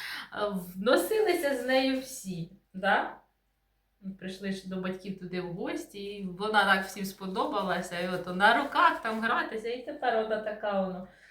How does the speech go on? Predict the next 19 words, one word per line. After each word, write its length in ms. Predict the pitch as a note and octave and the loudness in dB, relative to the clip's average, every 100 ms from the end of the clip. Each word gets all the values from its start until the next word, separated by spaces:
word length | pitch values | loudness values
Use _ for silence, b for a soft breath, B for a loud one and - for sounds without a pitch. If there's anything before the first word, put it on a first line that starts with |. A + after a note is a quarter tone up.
| B B | B B
хоче, 340 | C4 G#3 F#3+ | 2 4 2
прям 260 | - G3 G#3 | 0 0 2
лізе 360 | C#4+ D4+ A#3+ | 2 2 2
на 60 | G#3 | 0
ті 160 | G3+ G3+ | -4 -4
руки, 240 | F#3 F3 | -4 -6
каже, 320 | - F3+ F3+ | -4 -4 0
«Ага, 360 | G#3+ B3 G#3+ A3 | 2 2 2 0
тут 240 | A3 A3 | -2 -10
такого 400 | B3 - G3+ G#3 | -10 -6 -4 -2
тобі 280 | G#3 G3 G3 | -4 -4 -2
не 280 | F3+ F#3 A3 | 0 0 0
буде, 300 | A3+ B3 F3+ | 0 -2 -2
бо 160 | E3+ | -2
ніколи». 540 | F#3+ A#3 A3 E3 D#3+ D#3+ | -4 -4 -4 -4 -4 -6
Ну, 120 | - | -6
звичайно, 480 | B3+ G3+ G3 G3+ F3+ | -4 -2 0 2 2
граємося, 580 | F3+ A3+ G3+ F3+ F3 F3+ | 4 6 6 4 -2 -4
я 220 | F3+ F3 | -2 -4